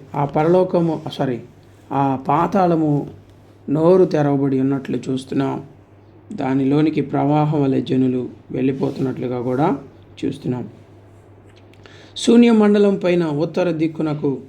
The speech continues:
ఉన్న ఆకాశ విశాలమును ఆయన పరిచెను, శూన్యము పైన భూమిని వేలాడదీసెను. ఆ, నేను మీ అందరికి ఒక ప్రశ్న వేస్తా ఉన్నాను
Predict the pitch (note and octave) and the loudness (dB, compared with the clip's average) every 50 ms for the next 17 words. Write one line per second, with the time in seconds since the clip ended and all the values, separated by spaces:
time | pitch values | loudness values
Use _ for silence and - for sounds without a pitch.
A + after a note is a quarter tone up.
0 | - - - _ _ - _ _ - D3+ D#3 D#3 D3+ D3 C#3+ - B2 D3 E3 E3 | -20 -20 -20 _ _ -20 _ _ -4 -2 2 2 2 2 2 0 -2 -4 -4 -2
1 | - F3 F3 F3+ F3 F3 - D3+ D3+ D3 D3 D#3 E3 E3+ F3 D#3+ D#3+ D#3 D3 C#3+ | -2 -2 0 0 0 0 0 2 2 2 2 0 0 0 0 0 0 0 0 0
2 | C#3 C3+ C3+ C3 B2 - - - C3 C3 B2+ - C#3+ C3+ B2 - - - - - | 0 -2 -2 -4 -4 -4 -6 -6 -4 -4 -2 -2 -2 -2 -4 -6 -10 -18 -20 -20
3 | - - - - - - - - - G#3+ A#3 A3+ A3+ A3 G#3 F#3+ F3+ E3+ F3 E3 | -20 -20 -20 -20 -18 -14 -4 2 4 6 8 8 8 6 4 4 2 2 0 0
4 | D#3 D3+ D3 C#3 C#3+ - - C#3+ D3 D#3+ D#3 D3+ D3 C#3+ C#3+ C#3+ C#3+ - - C#3+ | 0 0 0 -2 -2 -6 -4 0 0 2 4 4 4 4 2 2 0 -2 -6 -6
5 | C#3 C#3 C#3 C#3 C3+ C3+ B2 C3+ C3 B2+ - - C3 B2+ B2+ A#2 - - - - | -4 -2 -2 -2 -2 -2 -2 -2 -2 -2 -2 -4 -4 -4 -4 -6 -8 -14 -20 -20
6 | - - - - - - - - - - _ _ _ _ - - - D3+ D#3 D3+ | -20 -20 -20 -20 -20 -20 -20 -20 -20 -20 _ _ _ _ -12 -6 -4 -2 0 0
7 | D3+ D3 D3 C#3+ C#3+ D3+ D#3 D#3 D#3+ D#3 D3+ D#3 D#3 D#3+ D#3+ D#3 D3+ D#3 D#3 E3+ | 2 2 2 2 2 2 4 4 4 4 6 6 6 4 4 2 2 0 0 0
8 | D#3 D#3+ D3 D#3 D#3+ D#3 D3 D3 C#3 D3 F3 E3 D#3 C#3+ D3+ - D3 C3 C3 C3 | 0 0 0 0 0 0 0 -2 0 0 0 0 0 0 -2 -4 -4 -2 0 0
9 | B2+ B2+ A#2+ | -2 -2 -4